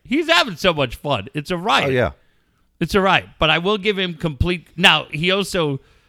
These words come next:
Speaker 1: highlighted his <laughs> offensive stats
Speaker 2: Yes.
Speaker 1: today. With, but they fucking mud throws him every day.
Speaker 2: <laughs>
Speaker 1: Woods can't, he can't, he goes, "I can't lift my arm."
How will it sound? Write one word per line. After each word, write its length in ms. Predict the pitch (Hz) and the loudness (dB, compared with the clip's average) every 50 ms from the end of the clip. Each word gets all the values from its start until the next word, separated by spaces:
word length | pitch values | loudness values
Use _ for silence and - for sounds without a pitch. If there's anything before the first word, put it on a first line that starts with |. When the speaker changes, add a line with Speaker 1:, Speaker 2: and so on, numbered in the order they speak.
| _ - - | _ -8 0
Speaker 1:
highlighted 800 | - 190 180 190 185 180 160 160 160 160 147 151 143 131 - - | 4 6 6 6 4 2 0 0 0 2 0 0 -2 -2 -6 -8
his 360 | 120 143 151 143 131 123 - - | -4 -2 0 0 -2 -2 -6 -6
<laughs> 40 | - | -2
offensive 680 | 139 147 147 - - 202 196 190 - - - - 139 | -2 -2 -2 0 2 2 2 2 0 -4 -6 -6 -6
stats 520 | 127 - - - 135 113 110 104 - - 104 | -8 -8 -2 0 0 0 0 -6 -8 -4 2
Speaker 2:
Yes. 320 | 113 123 107 104 98 101 | 4 4 4 4 0 -2
Speaker 1:
today. 80 | 110 - _ _ _ _ _ _ _ _ _ _ _ _ _ _ _ _ _ - | -4 -8 _ _ _ _ _ _ _ _ _ _ _ _ _ _ _ _ _ -6
With, 220 | 135 139 170 170 _ _ - - 151 _ _ | -2 -2 -2 -2 _ _ -18 -18 -18 _ _
but 200 | - 262 226 202 196 - - _ - 220 - | 2 2 2 2 -2 -16 -20 _ -16 -6 -2
they 140 | 330 339 311 | 0 0 0
fucking 460 | - - 370 392 - 359 285 240 220 | 0 0 0 0 2 2 2 2 4
mud 260 | 247 320 359 381 240 | 6 6 6 4 2
throws 380 | - - 311 339 453 311 214 208 | 0 2 2 4 4 2 2 2
him 140 | 220 190 185 | 2 2 2
every 200 | 190 196 233 254 | 0 0 0 0
day. 420 | 214 311 339 381 370 156 104 - _ _ _ _ _ _ _ - | 2 4 4 4 4 0 -4 -6 _ _ _ _ _ _ _ -6
Speaker 2:
<laughs> 420 | - - 571 659 719 1077 1077 - 277 | -6 -4 -4 -4 -2 0 0 4 4
Speaker 1:
Woods 220 | 339 392 - 330 | 2 2 2 -2
can't, 260 | - - 392 339 403 - _ _ _ _ _ _ _ _ _ _ _ _ _ _ - | 0 2 2 2 2 -2 _ _ _ _ _ _ _ _ _ _ _ _ _ _ -4
he 120 | 277 320 339 | -4 -2 -2
can't, 280 | - 359 381 370 311 | 0 0 0 0 0
he 100 | 311 311 | -4 -6
goes, 240 | 311 349 320 320 320 | -4 -4 -4 -2 -2
"I 120 | 302 302 | -2 0
can't 260 | 311 - - 370 311 302 | 0 0 2 2 2 2
lift 180 | 302 311 294 - | 0 -2 2 2
my 160 | 294 294 - | 4 4 6
arm." 340 | 381 415 392 359 - 117 | 6 8 8 6 6 2